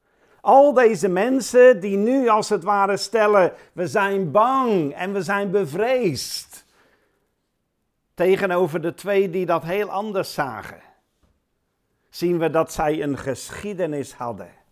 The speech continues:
die zijn weerga niet kent.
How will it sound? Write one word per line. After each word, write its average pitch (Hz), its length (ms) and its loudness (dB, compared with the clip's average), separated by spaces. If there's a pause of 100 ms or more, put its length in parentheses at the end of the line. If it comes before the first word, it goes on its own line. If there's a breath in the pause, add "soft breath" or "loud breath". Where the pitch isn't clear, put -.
(420)
die 131 180 -10
zijn 123 340 -10
weerga 147 680 -8
niet 127 280 -12
kent. - 600 -20